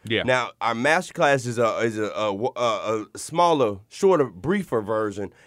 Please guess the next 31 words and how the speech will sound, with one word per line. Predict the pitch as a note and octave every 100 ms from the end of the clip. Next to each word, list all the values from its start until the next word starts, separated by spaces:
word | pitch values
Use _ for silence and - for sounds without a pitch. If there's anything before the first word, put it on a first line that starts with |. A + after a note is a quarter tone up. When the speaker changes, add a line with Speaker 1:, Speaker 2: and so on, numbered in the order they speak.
| -
Speaker 2:
and | A#2+
an | G#2+ -
online | D3 D#3 D3+ D3+ C#3
version | A#2+ A#2 A2 G2+
of | F#2+
the |
mastermind. | G#2 A#2 A2+ A2 F#2+ E2+
The | G2+
masterminds, | C3+ C#3+ B2+ B2 A#2+
we | G#2 G#2
love | A#2 B2+ A#2+
doing | B2
them | A2+ G2+
in |
person | F2+ C3+ C3 - B2+ - - _
'cause | - A#2
there's | G2+
nothing | F#2+ G#2+ C#3 C#3+ C3
like | A#2+ G#2+
being | A#2
in | G#2+ F#2+
the | F2+
environment, | F2+ F#2 B2 B2 A#2 E2+
being | A2 G#2+
able | G2 F2
to |
be | F2 A#2+
around | A2 A#2+ A#2+ A2+
all | A2+ A#2
these | G#2+
great, | G2+ G#2 -